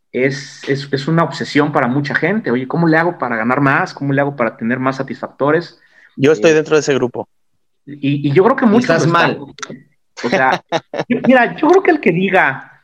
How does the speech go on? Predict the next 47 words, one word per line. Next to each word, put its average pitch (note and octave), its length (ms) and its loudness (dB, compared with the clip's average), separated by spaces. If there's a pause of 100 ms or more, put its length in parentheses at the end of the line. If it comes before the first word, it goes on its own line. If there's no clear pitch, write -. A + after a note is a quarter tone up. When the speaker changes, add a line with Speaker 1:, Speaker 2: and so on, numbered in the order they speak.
Speaker 1:
"No, D#4 380 4
la A#3 120 4
verdad, G3+ 360 2
yo C#4+ 140 4
no C#4+ 160 2
quiero B3 240 2
ganar F3 240 0
más. G2+ 420 -2
La D3+ 120 2
verdad, A#3 320 4
yo, A3+ 380 4
yo G#3 100 -6
estoy G#3+ 220 -2
bien". C#3+ 460 -4 (320)
Híjole, C3 640 -4
yo D3+ 160 -2
no B3 160 2
le B3+ 200 0
creo G3 240 0
tanto. C#3+ 460 -2
Yo C#3+ 160 -6
creo G3 160 -4
que G3 80 -4
todos F#3+ 300 0
Speaker 2:
Exacto. C#3 260 0
Speaker 1:
estamos E3+ 380 -4
dentro C3+ 240 0
de C#3+ 60 2
ese C#3+ 120 0
grupo C3+ 260 0
donde, G2+ 380 -4 (440)
pues, - 240 -16
queremos G3 420 2
más A3 160 2
lana G3+ 540 2
y B2 100 -8
queremos E3+ 340 -2
ganar E3+ 260 0
Speaker 2:
Sí. D#3+ 60 -2
Speaker 1:
más D3+ 340 2
y - 100 -12 (120)
quisiéramos C3+ 540 -4
un C#3 80 -6
mejor D3 240 -4
nivel C#3+ 240 0
de C#3 80 -2
vida. A3 280 -4